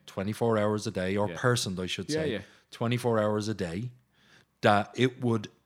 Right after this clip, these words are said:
Speaker 1: put seeds of doubt into the heads of people who are committing antisocial behaviour?
Speaker 2: I'm gonna say maybe.
Speaker 1: Hmm.
Speaker 2: I just, I just think that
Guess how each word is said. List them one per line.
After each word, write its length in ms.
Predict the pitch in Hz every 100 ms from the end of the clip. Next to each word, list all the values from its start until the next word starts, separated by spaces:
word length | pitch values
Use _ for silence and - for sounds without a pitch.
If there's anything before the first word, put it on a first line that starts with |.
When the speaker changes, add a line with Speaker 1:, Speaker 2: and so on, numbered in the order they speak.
| -
Speaker 1:
put 380 | - 120 - -
seeds 440 | - 117 131 123
of 160 | 101 -
doubt 320 | 101 98 - _
into 280 | 107 120 123
the 100 | 110
heads 340 | 98 107 92 -
of 260 | 101 107 - _ _ _
people 360 | - 110 98 92
who 160 | 101
are 280 | 98 95 95 _ -
committing 320 | 104 95 92
antisocial 540 | 95 92 - 90 87
behaviour? 420 | 82 87 87 85 - _ _ -
Speaker 2:
I'm 140 | 107
gonna 120 | 123
say 260 | 131 - 110
maybe. 440 | 92 82 78 73 _ _ _ _ _
Speaker 1:
Hmm. 160 | 95 85 - _
Speaker 2:
I 60 | 101
just, 340 | 101 120 - - -
I 80 | 110
just 300 | 120 117 -
think 240 | 123 98
that 260 | 107 95